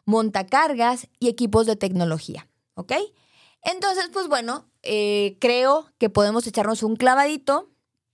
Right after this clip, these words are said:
que si bien el arrendamiento no impacta directamente a la adquisición de un bien inmueble de un, de un asesor inmobiliario como tal, pues si tienes clientes que esto les puede, les pueda ayudar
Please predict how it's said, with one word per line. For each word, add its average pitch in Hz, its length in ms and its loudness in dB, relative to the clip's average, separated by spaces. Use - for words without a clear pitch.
que 226 160 0
si 190 200 -4
bien 196 340 -2
el 190 100 0
arrendamiento 190 720 0
no 185 300 4
impacta 247 540 2
directamente 190 640 0
a - 20 -2
la 170 80 0
adquisición 185 580 -4
de 202 80 0
un 202 100 0
bien 214 140 0
inmueble 220 540 2
de 170 180 0
un, 190 260 2
de - 200 -4
un 196 140 0
asesor 196 360 -2
inmobiliario 196 480 2
como 247 160 0
tal, 247 220 0
pues 370 180 2
si 302 100 -8
tienes 277 340 0
clientes 320 560 -2
que 196 300 2
esto 277 220 0
les 247 160 -2
puede, 233 280 4
les 196 200 2
pueda 233 320 4
ayudar 254 460 2